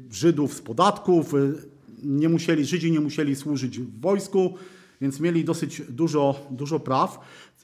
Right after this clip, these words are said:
Zdarzały się również prześladowania judaizmu, ale co ciekawe, prześladowano nie samych Żydów jako Żydów, chociaż zdarzały się jakieś tam p-,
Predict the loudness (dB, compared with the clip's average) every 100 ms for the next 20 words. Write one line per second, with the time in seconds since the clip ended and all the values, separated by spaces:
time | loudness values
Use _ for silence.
0 | -8 2 4 6 6 6 6 6 2 0
1 | 0 2 4 6 6 6 6 2 0 -2
2 | 4 4 4 2 2 2 0 -10 0 2
3 | 2 -2 -2 0 4 4 2 -4 -20 -8
4 | -4 0 2 2 2 4 6 6 6 4
5 | 4 2 4 4 4 2 2 2 2 2
6 | 2 0 0 2 0 -2 -18 -20 _ _
7 | -2 0 2 2 4 6 4 0 -2 -2
8 | -2 -2 -6